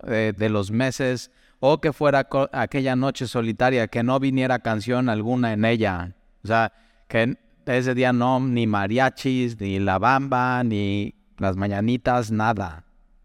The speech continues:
Maldíganla lo que, los que maldicen el día, los que se apres-, ap-,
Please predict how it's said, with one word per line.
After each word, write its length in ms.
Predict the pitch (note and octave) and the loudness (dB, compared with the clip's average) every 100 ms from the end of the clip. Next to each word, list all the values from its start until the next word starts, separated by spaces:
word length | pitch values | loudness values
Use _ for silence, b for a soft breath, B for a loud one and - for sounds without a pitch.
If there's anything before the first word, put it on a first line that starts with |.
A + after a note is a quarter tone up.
| _ _ _ _ _ _ _ _ _ - | _ _ _ _ _ _ _ _ _ -2
Maldíganla 840 | A#2+ B2 A#2+ C#3+ D3+ D#3 C#3+ C3+ | 0 2 0 0 2 2 2 2
lo 140 | B2 | 0
que, 180 | G2+ A#2 A2+ - | 0 -2 -2 -6
los 260 | A#2+ A2 | -2 -2
que 120 | - A#2 | 0 0
maldicen 580 | A2+ A2+ B2+ C3 B2 | 2 2 0 0 0
el 240 | A2+ G2+ G#2+ | 0 0 -2
día, 500 | A2+ C#3 G#2+ F2 E2 - _ _ _ _ - | 0 0 0 -4 -10 -18 _ _ _ _ -2
los 200 | A#2 A2+ | -2 0
que 140 | A#2+ | 0
se 100 | G#2 | 2
apres-, 460 | A2+ - C3 B2 - | 0 2 0 0 -4
ap-, 360 | B2+ A2+ - | -2 -2 -2